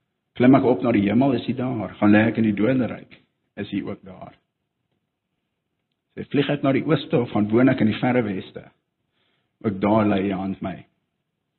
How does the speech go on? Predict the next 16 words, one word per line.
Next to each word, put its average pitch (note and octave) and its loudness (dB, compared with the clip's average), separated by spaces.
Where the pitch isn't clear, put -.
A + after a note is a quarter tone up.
Hou G#2 2
u G2 2
regterhand F#2+ -4
my G2 -12
vas. - -12
Ek G#2+ -4
sou A2+ 2
die G#2+ 4
duisternis A#2 0
kon G#2 -2
vra B2 -2
om G#2 -4
my F#2+ -4
weg G#2 -2
te A2 -14
steek, - -20